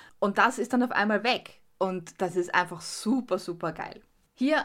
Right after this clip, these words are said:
auch jeden, möchte ich auf jeden Fall auch nochmal sagen, ja, manche Glaubenssätze brauchen einfach etwas länger. Ja, also wenn dann natürlich nicht sofort etwas passiert, ja,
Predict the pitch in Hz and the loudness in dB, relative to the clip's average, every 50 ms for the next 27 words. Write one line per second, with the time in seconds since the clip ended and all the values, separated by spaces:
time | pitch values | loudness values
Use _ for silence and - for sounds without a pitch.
0 | - - - 220 226 - - 240 220 240 247 240 - 208 226 226 240 254 240 240 | 0 0 0 0 0 0 -2 -2 -2 -2 -2 -2 -2 0 0 0 0 0 0 0
1 | 247 240 247 262 254 247 240 - - 226 247 254 247 240 233 226 220 - - - | 2 2 2 2 2 2 2 2 2 2 4 4 4 4 4 2 2 0 -2 -6
2 | - - - - 233 214 254 269 254 190 175 185 220 - - - - - - - | -12 -12 -4 0 2 4 4 4 2 2 2 2 2 0 0 -4 -12 -20 -20 -20
3 | - - 196 214 208 233 311 320 320 254 254 247 247 262 269 269 262 214 - 254 | -8 -2 2 4 4 4 4 2 -2 -4 0 2 4 4 4 4 2 -2 -4 -6
4 | - - - - 175 139 226 277 - - 269 262 - - - 180 185 202 - 220 | -10 -6 0 4 6 6 6 6 4 0 -2 -2 0 2 2 2 2 2 0 -2
5 | 214 - - - 175 175 170 170 - 220 208 208 - 202 190 190 214 220 - - | -2 -2 -4 -4 -2 -2 -2 -2 -2 -4 -4 -4 -2 0 0 2 2 0 -2 -4
6 | - - _ _ - 160 165 165 214 285 - - - - - - 202 196 208 196 | -8 -14 _ _ -8 -2 0 0 0 0 -2 -8 -18 -16 -6 -2 0 0 2 2
7 | 208 214 247 269 262 262 254 240 233 226 - 226 240 254 247 247 240 233 - - | 2 2 4 4 4 4 2 2 0 -2 -4 -4 -4 -2 -2 -2 -4 -6 -6 -6
8 | - 240 214 - - - - 269 226 226 277 - - - - - 185 180 - - | -6 -6 -6 -6 -10 -8 -2 0 4 4 6 4 4 2 0 -2 -2 -2 -2 -2
9 | 175 170 170 - - - 165 165 - - - 165 165 175 220 226 - - 175 185 | -4 -4 -4 -4 -4 -4 -4 -4 -6 -12 -8 -4 -2 -2 -2 -2 0 0 2 2
10 | 262 | 2